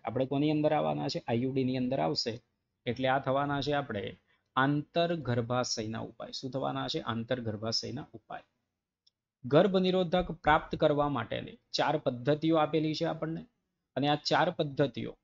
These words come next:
તેઓના ઉપયોગના પ્રકાર નીચે આપેલા છે, અને ચાર વિકલ્પ પ્રમાણે આપણે એની ગોઠવણી કરવાની છે. તો પહેલું જ આપણે વાત કરીશું ગોળી, બરાબર? ગોળી જે આયેલી છે, પિલ્સ આયેલી છે. પિલ્સ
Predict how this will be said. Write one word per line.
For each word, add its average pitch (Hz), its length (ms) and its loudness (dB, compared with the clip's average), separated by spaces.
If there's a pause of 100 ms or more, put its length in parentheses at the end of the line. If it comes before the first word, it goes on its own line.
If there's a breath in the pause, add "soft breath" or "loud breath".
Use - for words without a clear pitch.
(260)
તેઓના 151 380 2
ઉપયોગના 160 520 2
પ્રકાર 139 460 -2 (280)
નીચે 123 220 -2
આપેલા 123 400 -4
છે, - 160 -10 (600)
અને 123 140 0
ચાર 143 300 2
વિકલ્પ 180 420 0
પ્રમાણે 147 480 2 (420 soft breath)
આપણે 143 240 2
એની 120 320 2
ગોઠવણી 131 520 0
કરવાની 107 540 -6
છે. - 180 -6 (800)
તો - 60 2
પહેલું 156 380 4
જ 185 60 2
આપણે 170 240 4
વાત 156 260 6
કરીશું 143 460 0 (200)
ગોળી, 143 360 4 (920)
બરાબર? 151 280 -4 (800)
ગોળી 156 320 6
જે 156 140 4
આયેલી 147 280 2
છે, 156 120 0
પિલ્સ 202 400 0
આયેલી 120 340 0
છે. - 160 -6 (360)
પિલ્સ 160 200 2